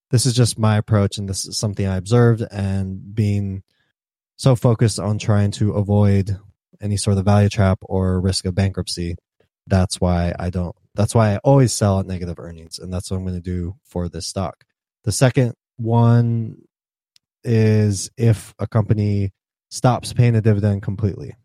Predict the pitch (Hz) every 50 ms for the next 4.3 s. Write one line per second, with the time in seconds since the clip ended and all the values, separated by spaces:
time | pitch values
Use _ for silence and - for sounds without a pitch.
0 | _ _ _ _ 110 107 107 104 117 113 110 107 101 - - 107 101 92 92 101
1 | 98 95 - - - - 101 98 98 95 92 92 - - - _ _ _ _ _
2 | - 101 104 101 98 98 104 95 - - - 92 - - 139 131 127 123 120 113
3 | 117 113 113 113 113 113 - 101 98 95 92 - - 127 113 - 117 101 - 107
4 | 104 104 101 92 - -